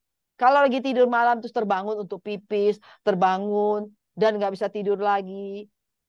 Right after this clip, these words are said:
Nah, kurang lebih dua tiga hari, dah matanya mata beruang, mata panda. Kemudian begitu bangun akan pusing.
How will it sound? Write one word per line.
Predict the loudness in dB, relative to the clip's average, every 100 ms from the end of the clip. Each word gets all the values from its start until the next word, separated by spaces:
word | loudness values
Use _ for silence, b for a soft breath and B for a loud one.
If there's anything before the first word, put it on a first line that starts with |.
| _
Nah, | -4 0 0 0
kurang | 0 0
lebih | -2 -4
dua | -4 -4
tiga | -2 -2
hari, | 0 -2 -2 -4
dah | -6
matanya | -6 -6 -6 -6 -6
mata | -6 -4 -6
beruang, | -4 -4 -2 -2 -6
mata | -8 -10
panda. | -6 -6 -6 -4 0 -2 -4 _ _ -4
Kemudian | 0 0 0 -2
begitu | -4 -4
bangun | 0 0 0 -4
akan | -6 -8
pusing. | -8 -10 -6 -6 -6